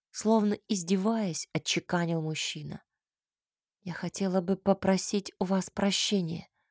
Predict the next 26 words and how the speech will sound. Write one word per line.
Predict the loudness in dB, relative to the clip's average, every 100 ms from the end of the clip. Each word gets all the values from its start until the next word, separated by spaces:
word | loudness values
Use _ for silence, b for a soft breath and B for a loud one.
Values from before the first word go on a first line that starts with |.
| _
Я | 0 6 8 6 2 _ _ -2
виновата | 4 6 8 8 8 6 -2
в |
смерти | -2 2 2 2 -2 -2
Арсения | 0 0 -2 0 0 2 0 -2 0
и...» | 2 2 b b b _
«Ты | 6 6
действительно | 6 4 4 -4 -4 0 0 0 0 0 2 0
думаешь, | 2 4 6 4 0 -2
что | -4 -2 0
меня | 0 2 4
волнуют | 6 6 4 2 0 0
твои | 0 0 0 0
жалкие | 2 6 6 4 0 0
оправдания, | -2 0 -2 2 4 4 0 -8 -10 -16 _ _ _
лживые | 2 2 2 2 0 -2 -4
извинения? | 0 0 0 -4 -6 -12 -16 -20 _ _ -8
Разве | -6 -4 -4 -4
они | -4 -2 -2
помогут | 0 0 2 0 2 -2 4
вернуть | 4 6 4 2 0 -2
мне | -2 0 0
сына | -2 -4 -2 0 -2
с | 0
того | 2 2 0
света?» | -6 -4 -4 -6 -12